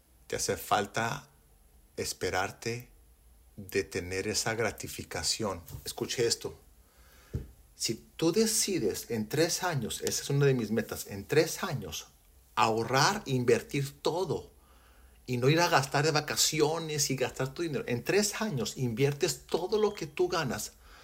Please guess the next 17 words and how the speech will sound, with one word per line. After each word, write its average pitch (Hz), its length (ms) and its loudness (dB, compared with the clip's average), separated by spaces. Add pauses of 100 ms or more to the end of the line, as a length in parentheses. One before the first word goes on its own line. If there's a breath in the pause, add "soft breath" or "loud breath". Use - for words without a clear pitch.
(240 loud breath)
vas - 180 -2
a 131 140 -2
poder 113 260 4
vivir 123 380 -2
los 117 240 -4
otros - 320 -4
treinta 113 520 -2
años 110 540 -6
siendo 110 420 0
próspero 120 480 0
y 101 100 -2
rico, 147 460 -4 (400 loud breath)
porque 214 300 -4
te - 140 -4
esperaste 107 560 0
tres 123 400 -4
años 110 420 -4